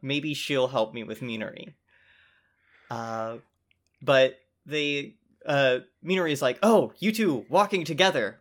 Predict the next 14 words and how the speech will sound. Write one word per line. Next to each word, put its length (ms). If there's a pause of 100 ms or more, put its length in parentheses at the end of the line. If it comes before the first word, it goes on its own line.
I 140
know 100
what 180
this 220
means," 380
because 460
Minori, 580
like 200
me, 420
has 220
seen 260
anime 520
before. 480 (560)
Uh, 360